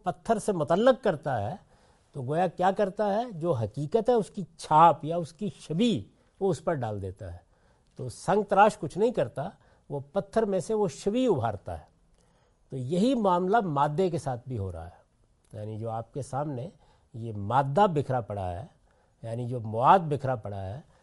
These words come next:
وہ کہیں آدمی بن رہا ہے، کہیں وہ کوئی بندر بن رہا ہے، کہیں شیر بن رہا ہے، کہیں کوئی اور چیز بن رہا ہے۔ یہ درخت،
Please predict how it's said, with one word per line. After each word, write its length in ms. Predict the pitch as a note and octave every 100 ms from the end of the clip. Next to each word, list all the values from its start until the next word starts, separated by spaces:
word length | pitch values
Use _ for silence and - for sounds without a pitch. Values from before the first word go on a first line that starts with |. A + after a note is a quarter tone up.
| _ -
وہ 100 | F#3
کہیں 300 | - E3 F#3
آدمی 300 | A#2 A#2 E3+
بن 200 | D3 D3
رہا 260 | D3 D3+ C3+
ہے، 140 | B2 C3 _ _ _ -
کہیں 240 | C3 D3
وہ 160 | D3 C3+
کوئی 200 | B2 A2+
بندر 340 | G#2 C3 C#3+ D3
بن 200 | C3 C3
رہا 200 | C3 B2+
ہے، 60 |
کہیں 200 | B2 A#2+
شیر 260 | G#2+ - D#3
بن 180 | C3+ C3
رہا 300 | B2+ B2+ B2+
ہے، 120 | B2 B2
کہیں 260 | A#2+ G#2+ G#2+
کوئی 300 | G#2+ G2+ F#2+ - _ _ -
اور 160 | F3+
چیز 220 | F3 G3 E3+
بن 200 | C3 C3
رہا 220 | C3+ B2+
ہے۔ 120 | G#2 B2 _ _ _ -
یہ 160 | C#3+
درخت، 380 | C3 C#3+ D#3+ D#3